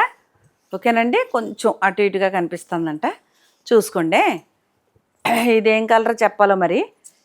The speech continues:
ఇది మెంతి కలరు. మ్, బీట్రూట్ కొంచెం ఒకసారి నీళ్ళు పిండేసిన కలర్ అనుకోండి. సేమ్ కాంబినేషన్లో అదిరిపోయినాయి. అది కూడా బాగుంది.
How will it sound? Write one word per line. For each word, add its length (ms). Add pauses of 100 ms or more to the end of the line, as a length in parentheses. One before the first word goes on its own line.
(120)
ఇది 140
మెంతి 360
కలరు. 400 (500)
మ్, 480 (920)
బీట్రూట్ 520
కొంచెం 300
ఒకసారి 380
నీళ్ళు 240
పిండేసిన 440
కలర్ 280
అనుకోండి. 460 (540)
సేమ్ 520
కాంబినేషన్లో 540
అదిరిపోయినాయి. 720 (680)
అది 180
కూడా 160
బాగుంది. 600